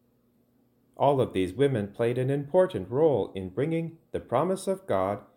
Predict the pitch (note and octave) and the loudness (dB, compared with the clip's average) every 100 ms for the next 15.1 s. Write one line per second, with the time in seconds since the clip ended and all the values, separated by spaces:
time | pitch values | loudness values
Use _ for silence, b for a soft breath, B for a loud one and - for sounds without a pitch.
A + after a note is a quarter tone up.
0 | _ - E2 E2 G#2+ B2+ C3 C3+ C3 - | _ -10 -8 -2 0 0 -2 -2 -4 -4
1 | F#2+ - F2 - C3+ C3 A2+ A2 - F3 | -4 -4 -10 -2 -2 0 -2 -2 -2 -4
2 | - A2 G2+ G2+ A2 G#2 G#2 A2 A2+ - | -4 -2 0 -2 -4 -4 -2 -4 -6 -4
3 | B2 D3 D3 G#2 F2 F2 _ _ _ _ | 0 2 0 -6 -8 -10 _ _ _ _
4 | _ - G#2 A2 G#2 F2+ E2+ - _ _ | _ -2 0 2 0 0 -4 -14 _ _
5 | _ - G#2+ C3+ C3+ E3 F3+ E3 D#3 D#3 | _ -4 -2 2 2 2 2 -2 -2 -2
6 | F3 B2+ G#2 C#3 C#3+ C#3 A2 G#2+ - D3 | -2 -2 -4 -2 -2 -2 -4 -6 -4 -2
7 | B2+ A#2+ - _ _ C3 C#3 D3 C#3 - | 0 -4 -8 _ _ -4 -2 0 -2 0
8 | D3 F#3 B2+ F2 F#2+ A2+ _ _ G#2 G#2 | -2 0 0 0 -2 -8 _ _ -4 -2
9 | C3+ - G2+ G#2 G#2+ A2 C3+ C3+ D#3 A#2 | -2 -2 0 -2 -4 -6 -4 -2 -2 -2
10 | E2+ - _ _ - C3+ C3+ D3 D3 E3 | -4 -10 _ _ -4 -2 -2 -4 0 -2
11 | E3 G2 F2+ - G2+ A#2 B2 B2 A2+ F#2 | 0 -2 -2 -4 -4 -4 -4 -2 -2 -2
12 | E2 - _ _ _ _ _ _ _ _ | -8 -10 _ _ _ _ _ _ _ _
13 | - C#3 F#2+ G2+ G#2+ B2 C3 A#2+ C3 C#3 | 0 4 2 2 2 2 0 -4 -4 -2
14 | D3 D3+ F3+ E3+ G#2 G2+ - D#3 D#3 A#2+ | -4 -2 -4 -2 0 -2 0 0 0 -2